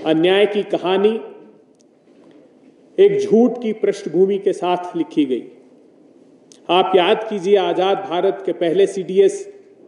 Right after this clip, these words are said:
बिपिन रावत जी का एक इंटरव्यू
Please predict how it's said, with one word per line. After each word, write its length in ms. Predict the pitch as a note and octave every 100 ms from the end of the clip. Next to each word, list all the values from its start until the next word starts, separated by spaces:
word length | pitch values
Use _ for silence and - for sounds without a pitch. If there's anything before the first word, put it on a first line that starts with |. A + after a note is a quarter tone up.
| - _ _ _ _ _ _ -
बिपिन 320 | D3+ E4+ G3+
रावत 360 | E3 E3 F#3+ D#3
जी 120 | F3
का 140 | F#3+ G3
एक 120 | F#3 E3
इंटरव्यू 460 | D#3 E3+ D3+ B2+